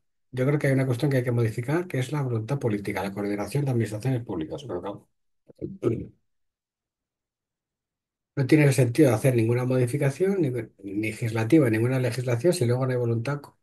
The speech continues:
de coordinación, ¿vale? Tiene que poner de acuerdo. A todos los propietarios que tienen edificios muy deteriorados con viviendas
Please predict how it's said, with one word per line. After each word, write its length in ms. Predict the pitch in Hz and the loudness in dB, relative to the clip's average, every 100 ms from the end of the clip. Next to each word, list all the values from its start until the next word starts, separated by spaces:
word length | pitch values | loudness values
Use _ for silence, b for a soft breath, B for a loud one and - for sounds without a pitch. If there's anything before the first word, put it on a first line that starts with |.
| - | -8
de 100 | 113 | -6
coordinación, 720 | 107 104 104 101 135 160 - _ - | -4 -4 -2 -2 0 -2 -4 _ -10
¿vale? 240 | 104 - _ _ - | -8 -8 _ _ -4
Tiene 180 | 123 123 | -2 -2
que 80 | 110 | 0
poner 200 | 131 143 | 2 2
de 60 | |
acuerdo. 300 | 98 - - _ _ _ _ _ _ _ _ _ _ - | -2 -8 -10 _ _ _ _ _ _ _ _ _ _ -6
A 120 | 113 | 2
todos 140 | 143 | 6
los 100 | 147 | 6
propietarios 480 | 156 131 120 123 117 | 6 4 4 2 2
que 100 | 120 | 0
tienen 200 | 127 131 | 0 2
edificios 420 | 117 135 120 113 | 0 0 -2 0
muy 140 | 117 127 | 2 0
deteriorados 520 | 123 127 123 147 143 | 0 0 2 0 0
con 100 | 107 | -2
viviendas 500 | 110 123 127 113 | 0 0 0 -4